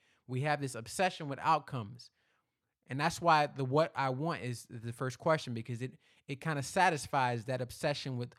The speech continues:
what is the outcome. But that's just a bait and switch, because what really matters more is why you want it and by when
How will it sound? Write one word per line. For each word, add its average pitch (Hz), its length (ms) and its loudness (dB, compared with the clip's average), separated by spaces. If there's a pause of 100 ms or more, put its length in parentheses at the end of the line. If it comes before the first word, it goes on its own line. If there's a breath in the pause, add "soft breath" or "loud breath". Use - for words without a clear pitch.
(140)
what 147 220 2
is 143 140 0
the 139 120 0
outcome. 139 540 2 (800)
But 131 100 -6
that's 170 220 2
just 170 180 -6
a 151 60 -2
bait 143 260 0
and 139 100 -4
switch, 143 360 -6
because 127 260 -6
what 131 240 -6
really 220 220 6
matters 123 380 -2
more 139 300 0
is 113 100 -6
why 127 280 0
you 131 160 -2
want 131 220 -4
it 127 100 -14
and 107 120 -8
by 120 180 2
when 113 360 -4